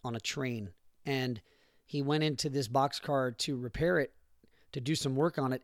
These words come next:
and he got locked inside. And he immediately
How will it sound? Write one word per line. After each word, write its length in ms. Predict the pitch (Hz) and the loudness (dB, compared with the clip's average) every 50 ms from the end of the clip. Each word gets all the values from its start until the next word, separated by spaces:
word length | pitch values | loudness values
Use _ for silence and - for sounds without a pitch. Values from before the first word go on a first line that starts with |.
| - - | -4 -2
and 120 | 135 131 | -2 0
he 100 | 139 139 | 0 0
got 240 | 135 147 139 135 135 | 2 2 2 2 4
locked 300 | 131 127 123 120 - - | 4 4 4 2 0 -6
inside. 480 | 123 110 - - 120 107 101 98 - - _ _ _ _ _ _ _ _ _ _ _ _ _ _ _ _ _ _ _ _ _ _ _ _ - | -8 -6 -6 -6 -6 -8 -12 -14 -16 -18 _ _ _ _ _ _ _ _ _ _ _ _ _ _ _ _ _ _ _ _ _ _ _ _ -2
And 500 | 135 135 135 131 127 127 127 123 113 - _ _ _ _ _ _ _ _ _ _ _ _ _ _ _ _ _ _ _ _ _ _ | 2 4 4 4 4 2 0 -2 -6 -8 _ _ _ _ _ _ _ _ _ _ _ _ _ _ _ _ _ _ _ _ _ _
he 180 | - 156 160 160 | 0 2 4 4
immediately 960 | 151 151 156 165 165 165 165 139 - 147 147 147 139 139 135 131 135 131 | 6 6 6 6 6 6 6 4 4 2 4 4 6 6 6 4 2 0